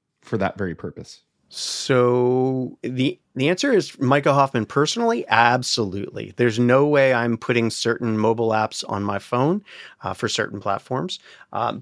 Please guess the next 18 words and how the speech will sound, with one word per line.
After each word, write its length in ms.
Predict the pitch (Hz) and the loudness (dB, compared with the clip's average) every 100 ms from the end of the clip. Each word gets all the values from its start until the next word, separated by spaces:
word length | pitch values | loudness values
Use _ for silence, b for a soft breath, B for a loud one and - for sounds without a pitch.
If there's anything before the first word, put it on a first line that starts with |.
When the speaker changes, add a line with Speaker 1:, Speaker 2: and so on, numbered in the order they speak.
| - | -2
Speaker 2:
but 100 | 131 | 0
Michael 300 | 123 123 117 | 0 0 0
Hoffman 300 | 110 120 104 | -2 -2 -6
professionally, 800 | 101 98 262 - 135 117 113 113 - | -4 -4 -4 -2 -2 -2 -2 -6 -6
I 120 | 104 | -6
absolutely 420 | 104 - 110 113 | -6 -8 -10 -10
do 500 | 95 117 226 294 147 _ | -8 0 2 2 0 _
put 180 | - 110 | -6 -4
those 220 | 113 98 | -2 0
apps 260 | 98 95 - | 0 0 -4
on 80 | 98 | -6
my 140 | 98 | -6
phone 260 | - 104 92 | -6 -8 -10
because 600 | 85 - 147 147 143 B B B B B _ _ _ _ _ - | -14 -4 0 0 -2 B B B B B _ _ _ _ _ 0
osint 460 | 143 - 226 240 | 0 0 -2 -2
and 120 | 135 | -4
privacy 600 | 123 - 113 117 - 110 | -4 0 2 0 -4 -4
are, 200 | 104 101 | -2 -4